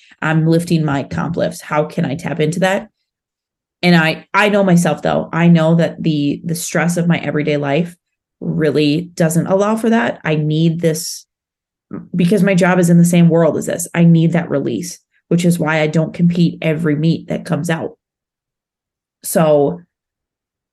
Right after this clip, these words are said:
yeah, it just very much was like, "Okay, like, it's, it's time to, to turn this thing on."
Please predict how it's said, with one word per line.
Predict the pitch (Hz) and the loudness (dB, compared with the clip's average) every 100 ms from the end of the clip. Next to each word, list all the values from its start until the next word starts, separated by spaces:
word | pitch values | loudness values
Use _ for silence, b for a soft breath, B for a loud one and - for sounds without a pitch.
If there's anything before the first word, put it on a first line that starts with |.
| _ - | _ -4
yeah, | 160 - | -2 0
it | 190 | 0
just | 175 226 214 | 2 0 2
very | 185 175 | 2 4
much | 165 - - | 2 -2 -4
was | 156 | -2
like, | 147 - - | -2 -2 -4
"Okay, | 277 320 294 | -2 -2 -2
like, | 226 180 175 _ _ _ _ _ _ _ _ | -4 -4 -8 _ _ _ _ _ _ _ _
it's, | 190 175 - - | -6 -6 -6 -4
it's | 175 - | -4 -2
time | 190 185 | -2 0
to, | 190 185 170 | 0 0 0
to | 170 | -4
turn | 170 190 | -2 2
this | 175 175 | 4 4
thing | 185 | 2
on." | 202 185 165 175 | 2 2 2 0